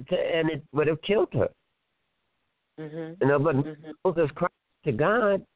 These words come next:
Speaker 1: and stuff. He didn't even answer Moses as far as the, you know, heal her. He wanted her to heal, take her, get, get it going that day. But, uh,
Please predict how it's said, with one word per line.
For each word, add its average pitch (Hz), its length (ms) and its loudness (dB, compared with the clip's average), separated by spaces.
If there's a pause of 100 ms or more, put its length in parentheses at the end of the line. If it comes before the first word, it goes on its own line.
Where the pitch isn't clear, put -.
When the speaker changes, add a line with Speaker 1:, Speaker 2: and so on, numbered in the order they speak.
(720)
Speaker 1:
and 131 280 4
stuff. 156 180 2
He 160 120 4
didn't 196 220 2
even 190 200 4
answer 202 340 0
Moses 196 540 2
as 135 160 2
far 151 340 2
as 131 60 0 (160)
the, 117 280 2
you 160 100 2
know, 127 240 2 (460)
heal 180 320 2
her. 101 160 4
He 143 160 4
wanted 202 320 2
her 180 160 2
to 165 100 2
heal, 185 480 0 (220)
take 185 220 2
her, 180 80 2
get, 190 260 0 (540)
get 165 160 4
it 120 120 0
going 190 360 2
that 180 220 -2
day. 214 400 -2 (960)
But, 131 260 2
uh, 127 260 2